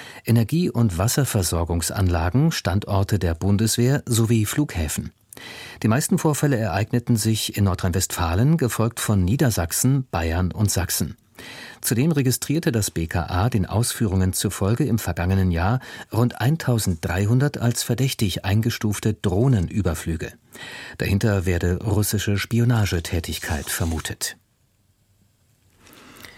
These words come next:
Nach dem tödlichen Angriff auf einen Zugbegleiter in Rheinland-Pfalz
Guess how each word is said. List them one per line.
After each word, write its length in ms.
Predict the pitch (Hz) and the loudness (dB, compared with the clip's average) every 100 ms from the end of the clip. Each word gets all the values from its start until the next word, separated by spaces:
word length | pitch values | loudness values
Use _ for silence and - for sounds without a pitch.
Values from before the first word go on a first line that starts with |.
| - - - - - - _ - - 127 | -20 -20 -20 -20 -20 -20 _ -20 -6 0
Nach 180 | 120 | 2
dem 160 | - 131 | 2 2
tödlichen 400 | - 170 160 - | 2 0 0 0
Angriff 480 | 107 135 - 104 - | 2 2 4 0 0
auf 180 | 98 90 | -2 0
einen 240 | 107 107 | 2 2
Zugbegleiter 880 | - 185 - 95 85 104 - 123 120 | 0 -4 -2 -2 -2 -2 0 0 2
in 240 | 98 90 | 2 0
Rheinland-Pfalz 1040 | 82 87 82 85 85 - 92 92 139 - | 0 -2 -2 -2 -4 -2 0 0 0 -2